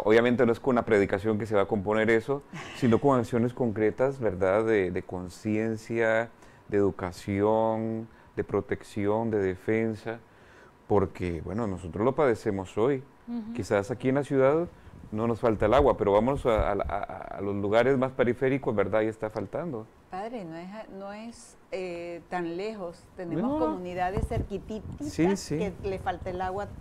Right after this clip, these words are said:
Speaker 3: todos los días. Y no, es la
Speaker 1: Y un país
Speaker 3: noticia.
Speaker 1: cada vez más caliente,
Speaker 3: Así.
Speaker 1: no soportamos el clima, y es como un círculo vicioso, ¿no? Eh, y a veces como que no tomamos conciencia, ¿no? De la destrucción que hacemos.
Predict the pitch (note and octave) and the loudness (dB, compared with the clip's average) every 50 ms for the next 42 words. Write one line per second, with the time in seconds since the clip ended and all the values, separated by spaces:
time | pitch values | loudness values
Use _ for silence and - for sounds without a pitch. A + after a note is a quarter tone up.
0 | - - A#3 A3+ A#3 A3+ A#3+ B3 B3+ B3 G#3+ F3 - - - G#3 G#3+ A#3 A#3 G#3+ | -2 0 0 0 0 -2 -4 -6 -6 -6 -8 -8 -10 -10 -10 -8 -8 -6 -6 -6
1 | F#3 F3+ E3+ F3+ F3 F3 F3+ - - F#3+ F#3+ G3 G#2 G#2+ G2+ - A#2+ A2+ A2 A2+ | -6 -8 -8 -10 -10 -12 -10 -10 -8 -4 -2 0 0 0 0 4 4 6 6 4
2 | A2 A2 - A#2+ A2 G#2+ G#2+ G#2 G2+ G#2 G2+ G2+ G2+ G2+ G2+ F#2+ - - - F2+ | 2 0 2 4 4 6 6 4 2 0 -2 -2 -4 -6 -6 -6 -10 -10 -8 -6
3 | F2 E2+ G2 A2 A#2+ B2+ B2+ B2 A#2 G#2 B2 B2+ C3 C3 - - - - - - | -4 -2 -2 -2 -2 -2 -2 -2 -2 -2 -2 -2 -2 -4 -6 -12 -18 -18 -18 -18
4 | - - - - F#2 G2+ G2 - G#2 F#2+ G#2 F#2 F#2 - G2 F#2 F#2+ F#2 F#2 - | -18 -16 -12 -10 -8 -8 -8 -8 -6 -4 -4 -4 -4 -6 -8 -8 -8 -10 -12 -14
5 | G2 F2+ - - G#2 G#2+ A#2+ B2 B2 B2 B2 B2 B2+ B2 - - - - - - | -14 -16 -12 -8 -4 -4 -2 -2 -2 -4 -6 -8 -10 -14 -18 -20 -20 -20 -20 -20
6 | - - - - - - - G#2+ G#2+ G#2+ G2+ - - C#3 C3 B2 B2 B2 A#2+ - | -20 -20 -20 -20 -18 -8 -2 0 0 0 -2 -4 -2 0 0 0 0 0 -2 -2
7 | - B2+ A#2+ - - C3+ C3 A#2+ A2 G2+ F#2+ F2+ E2 C2 G#1 - - - - G2 | -2 -4 -4 -2 0 2 4 6 6 6 4 4 0 -2 -8 -10 -12 -10 -8 -10
8 | G2+ - - C3+ D#3+ E3+ D#3+ - A#2+ G2 G2 G#2+ B2 C#3 D3+ - - - - - | -10 -8 -4 -2 -2 -2 -2 -4 -6 -4 -4 -6 -6 -8 -10 -14 -20 -20 -20 -20
9 | - - - - - - - - - - - - - - G2+ G2 F#2+ F#2 F2+ F2+ | -20 -20 -20 -20 -20 -20 -20 -20 -20 -20 -20 -16 -10 -8 -6 -4 -4 -4 -4 -6
10 | F#2 - - - G2+ G2 G2 G2 G#2 A#2 B2 - - A#2 G#2+ G2 F#2 - G#2 G2 | -8 -8 -8 -6 -2 0 0 0 -2 -4 -8 -8 -6 -4 -4 -4 -4 -4 -6 -6
11 | G2+ - - A2 G#2+ G#2+ G#2 G#2 G#2+ G#2 - - - F#2 F2+ F2 F2 - G2 F#2 | -4 -4 -4 -4 -4 -4 -4 -6 -8 -10 -12 -14 -14 -12 -12 -14 -14 -12 -12 -12
12 | F2+ F2 F2 - F#2+ F#2 F#2+ G2 G#2+ G#2+ G2+ G2 F#2+ F#2 F#2 F#2+ F#2 - - F#2+ | -12 -14 -14 -14 -16 -14 -14 -16 -14 -12 -10 -6 -6 -4 -6 -6 -8 -12 -16 -14
13 | F#2 G2+ G2 G2 G2+ - G2 F#2+ - - F#2+ F#2+ G2 F#2+ G2 | -8 -6 -6 -6 -6 -8 -10 -10 -10 -12 -12 -12 -12 -12 -14